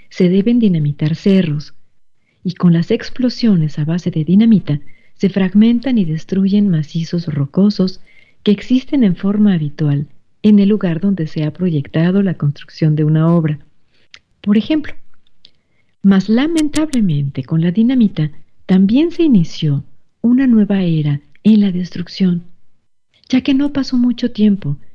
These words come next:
para que comenzara a utilizarse con fines bélicos.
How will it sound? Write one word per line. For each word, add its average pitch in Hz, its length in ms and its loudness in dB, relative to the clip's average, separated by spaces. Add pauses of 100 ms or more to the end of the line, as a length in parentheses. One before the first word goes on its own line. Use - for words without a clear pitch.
(140)
para 185 200 0
que 190 140 -2
comenzara 196 720 -2
a 214 80 0
utilizarse 170 840 -2 (180)
con 160 200 -2
fines 165 420 2 (240)
bélicos. 151 680 0